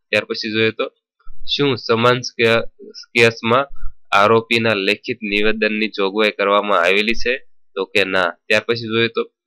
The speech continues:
શું મેજિસ્ટ્રેટ સમન્સ કેસને વોરંટ કેસમાં બદલવાની સત્તા ધરાવે છે? તો હા,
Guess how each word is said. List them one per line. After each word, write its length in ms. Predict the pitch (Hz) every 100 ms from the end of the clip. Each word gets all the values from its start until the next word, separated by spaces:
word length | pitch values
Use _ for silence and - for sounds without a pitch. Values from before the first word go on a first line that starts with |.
| - - - -
શું 200 | 127 95
મેજિસ્ટ્રેટ 920 | 101 110 113 117 - 120 120 113 _ - - -
સમન્સ 420 | 123 120 123 120 -
કેસને 420 | 117 113 113 135
વોરંટ 560 | 151 95 95 107 117 117
કેસમાં 480 | - 113 110 113 110
બદલવાની 640 | 98 101 104 104 107 107
સત્તા 380 | - 107 - 95
ધરાવે 400 | - 87 92 104
છે? 280 | - 131 - - - -
તો 120 | 95
હા, 340 | - 92 82